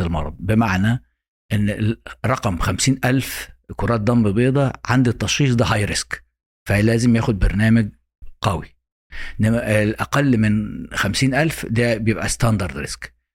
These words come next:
طبعًا مع، دايمًا مع التشخيص لازم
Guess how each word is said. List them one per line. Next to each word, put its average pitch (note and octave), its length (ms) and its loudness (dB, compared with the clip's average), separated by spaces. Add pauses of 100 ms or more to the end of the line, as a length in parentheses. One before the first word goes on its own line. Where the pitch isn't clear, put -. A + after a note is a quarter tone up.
(280)
طبعًا C3 400 0 (320)
مع، F#2+ 480 0
دايمًا B2 380 4
مع F#2+ 300 0
التشخيص C#3+ 720 0
لازم A#2+ 400 2